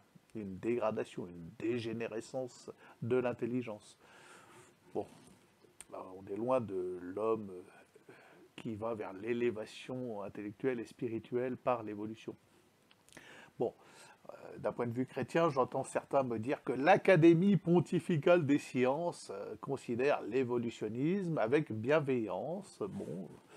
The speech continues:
euh, oui, en effet, et que la position <laughs> de l'Église depuis Jean-Paul deux est que l'on peut, euh, très bien inclure Dieu dans une équation évolutionniste. Non, mais c'est une farce.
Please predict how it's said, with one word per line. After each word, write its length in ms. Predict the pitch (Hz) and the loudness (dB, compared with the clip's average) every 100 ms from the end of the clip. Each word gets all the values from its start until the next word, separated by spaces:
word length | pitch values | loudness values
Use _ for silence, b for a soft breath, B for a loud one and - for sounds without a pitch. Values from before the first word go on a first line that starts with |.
| B B B - | B B B -10
euh, 160 | 107 101 104 110 | -8 -10 -14 -8
oui, 220 | 110 156 | -6 -4
en 100 | 98 | -6
effet, 400 | 101 - 110 147 _ B B B B | -8 -8 -6 -6 _ B B B B
et 100 | 120 | -2
que 120 | 113 | 6
la 120 | 170 151 | 8 10
position 600 | 175 147 156 - - 127 B B B B - | 8 4 2 -2 -8 -14 B B B B 4
<laughs> 560 | 294 226 - - - - | 8 8 4 -20 -10 -2
de 100 | 135 | 0
l'Église 460 | 135 135 147 175 | 2 2 2 2
depuis 260 | 131 127 143 | 0 0 0
Jean-Paul 380 | 123 110 120 110 | 0 2 0 2
deux 200 | 196 208 | 2 2
est 80 | |
que 100 | - | 0
l'on 240 | 135 123 120 | 0 2 -2
peut, 400 | - 135 160 - | -2 0 0 -4
euh, 140 | 90 104 | -8 -10
très 220 | - - | -8 -2
bien 340 | 143 117 110 170 254 | -2 0 -2 -2 -4
inclure 480 | 92 - - 151 | -6 -6 -2 0
Dieu 240 | 117 117 175 | 0 0 0
dans 240 | 160 127 | 0 0
une 240 | 120 131 160 | 0 -2 -2
équation 460 | 160 143 - 202 | -2 -4 -2 2
évolutionniste. 880 | 190 160 185 202 - 277 302 - - - b b b b b | 4 6 4 2 -2 -2 -2 -4 -10 -12 b b b b b
Non, 80 | 95 | -10
mais 140 | 92 | -10
c'est 240 | - - - | -10 -8 -4
une 140 | 123 | -4
farce. 560 | - 175 - - - | 0 -2 -2 -18 -20